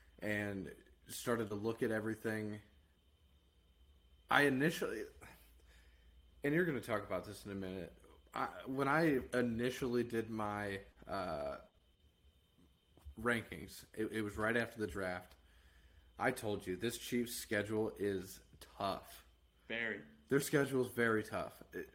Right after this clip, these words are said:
Speaker 1: the record I, I, I'm gonna say at the end does not fully reflect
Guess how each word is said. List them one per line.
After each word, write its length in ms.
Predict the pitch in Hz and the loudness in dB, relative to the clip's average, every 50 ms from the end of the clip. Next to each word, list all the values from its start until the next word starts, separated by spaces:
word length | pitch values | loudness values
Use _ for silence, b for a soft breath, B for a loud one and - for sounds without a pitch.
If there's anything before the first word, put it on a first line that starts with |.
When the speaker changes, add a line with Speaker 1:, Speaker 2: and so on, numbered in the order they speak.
| - - | -14 -6
Speaker 1:
the 160 | 131 131 143 | 2 4 4
record 460 | 131 113 120 131 156 - - 202 180 170 | 4 4 4 4 4 4 4 4 6 6
I, 220 | 147 143 135 - - - - - - - | 6 4 4 0 -4 -10 -20 -10 0 2
I, 200 | 123 127 127 - | 4 4 4 4
I'm 240 | 101 127 127 127 | 2 0 0 0
gonna 240 | 123 139 135 135 131 | 0 2 2 2 0
say 340 | - - - 131 113 110 107 | -2 0 0 2 2 2 0
at 140 | 107 - - | 0 -2 -2
the 180 | 120 113 107 | -2 0 0
end 300 | 101 101 92 98 104 101 b b b b b b b b b b b b - - | 0 0 -2 -6 -10 -12 b b b b b b b b b b b b -10 -2
does 220 | - 123 107 - | -2 -2 0 0
not 420 | 117 110 107 110 117 123 123 - - - - - - - - - - - _ - - _ _ _ _ _ - - - - - - | -2 0 0 2 2 2 2 0 -2 -8 -18 -18 -20 -20 -20 -20 -20 -20 _ -20 -20 _ _ _ _ _ -20 -20 -18 -16 -14 2
fully 320 | - 156 160 151 139 127 123 | 6 8 8 10 8 6 6
reflect 680 | 110 113 107 - - - 113 98 98 92 - - - | 4 2 0 0 -2 0 0 0 0 -2 -4 -10 -16